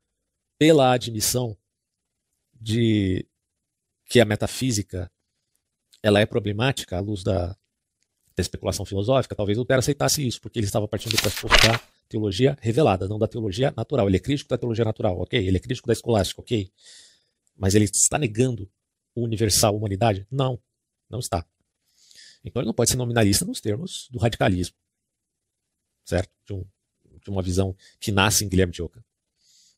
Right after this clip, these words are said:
Daí, ao enfatizar doutrinas fundamentais como criação, queda, redenção, o Lutero claramente pressupõe que há verdades universais sobre a natureza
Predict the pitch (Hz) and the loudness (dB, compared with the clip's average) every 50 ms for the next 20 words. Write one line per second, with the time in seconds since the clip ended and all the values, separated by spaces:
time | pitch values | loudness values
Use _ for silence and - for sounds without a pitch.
0 | _ _ _ _ _ _ _ _ _ _ _ _ _ - - - - - - - | _ _ _ _ _ _ _ _ _ _ _ _ _ -20 -20 -20 -20 -20 -20 -20
1 | - _ _ - 123 156 208 220 151 - - _ _ _ _ _ - 147 175 196 | -20 _ _ 2 2 4 4 4 2 2 -2 _ _ _ _ _ -2 -2 -2 0
2 | 190 - 160 - - 135 131 127 127 120 - 120 120 113 107 98 - - - _ | 0 0 0 0 2 2 2 2 0 -2 -4 -4 -4 -2 -2 -2 -4 -6 -8 _
3 | _ _ - 135 127 123 131 127 120 - 117 95 92 - 107 101 - 110 98 - | _ _ -14 -6 0 0 0 0 0 0 0 -2 -2 -2 -6 -4 0 0 0 2
4 | - 123 123 - - 98 95 92 95 92 90 - - - 131 135 104 - _ _ | 0 -2 -4 -2 -2 -2 0 0 -2 -2 -2 -4 -2 -2 -2 -2 -4 -6 _ _
5 | _ _ _ _ _ _ _ _ _ _ _ _ _ _ _ _ _ _ _ _ | _ _ _ _ _ _ _ _ _ _ _ _ _ _ _ _ _ _ _ _
6 | _ _ _ _ - 208 254 226 - - 139 151 143 - 165 208 208 143 135 - | _ _ _ _ 0 2 4 4 4 4 4 2 4 4 4 4 4 2 0 -2
7 | - - 139 - - - - 127 160 160 - 143 127 147 202 185 160 131 110 113 | -4 -4 -6 -6 -6 -10 -8 -6 -6 -6 -2 2 4 4 4 4 2 2 2 2
8 | 107 101 110 107 101 104 101 92 - - 110 120 - - 101 98 95 90 85 - | 0 0 -2 -6 -4 -2 -2 -2 0 0 0 0 0 -2 -4 -4 -4 -4 -4 -4
9 | - 92 95 107 117 147 | -4 -2 -2 -2 -4 -6